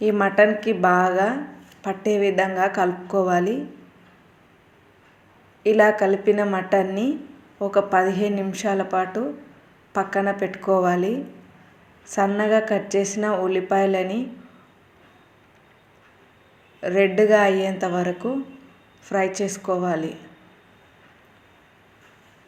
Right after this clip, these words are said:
ఇలా ఫ్రై అయిన తర్వాత తీసి పక్కన పెట్టుకోవాలి. ఈ కలిపి పెట్టుకున్న మటన్లో మసాలాలు వేయాలి.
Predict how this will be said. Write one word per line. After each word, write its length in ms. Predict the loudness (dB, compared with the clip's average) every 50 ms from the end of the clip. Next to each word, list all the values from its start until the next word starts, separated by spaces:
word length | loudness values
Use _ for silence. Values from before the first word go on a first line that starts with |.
| _ _ _ _ _ _ _ _ _ _ _ _ _ _ _ _ _ _ -20 -20 -20 -20 -20 -20 -20 -20 -20 _ -2
ఇలా 220 | 2 4 4 4 4 2 0
ఫ్రై 180 | 0 0 2 4 4 4
అయిన 200 | 2 2 0 -2
తర్వాత 520 | -2 -2 -2 -2 0 -2 -2 -2 -4 -4 -4 -4 -6 -8 -12 -16 -20 -20 -20 -20 -20 _ _ _ -4
తీసి 540 | -2 -2 -2 -2 -4 -4 -4 -4 -4 -4 -8 -10 -14 -10 -8
పక్కన 320 | -8 -8 -6 -6 -6 -4 -4 -4 -4
పెట్టుకోవాలి. 720 | -4 -4 -6 -8 -8 -6 -4 -4 -4 -4 -4 -6 -6 -6 -8 -12 -16 -20 -20 -20 -20 -20 -20 -20 _ -20 _ -20 _ _ -20 -20 -20 -20 -20 _ -20 -20 -20 -20 _ _ _ _ -2
ఈ 60 | -2
కలిపి 400 | 0 2 4 4 4 4 2 0 0
పెట్టుకున్న 400 | -2 0 -2 -2 -2 -2 0 0 0 -2 -4
మటన్లో 640 | -4 -4 -2 -2 -2 -2 -2 -2 -2 -2 -2 -2 -2 -4 -8 -14 -18 -20 -20 -20 -20 -20 -20 -20 -20 -20 -20 -20 -20 -20 -20 -20 -20 -20 -20 -20 -20 -20 -18 -16 -12 -8 -4 -2
మసాలాలు 580 | -2 0 2 2 4 4 4 4 4 4 2
వేయాలి. 560 | 2 0 0 0 0 0 0 0 -2 -4 -6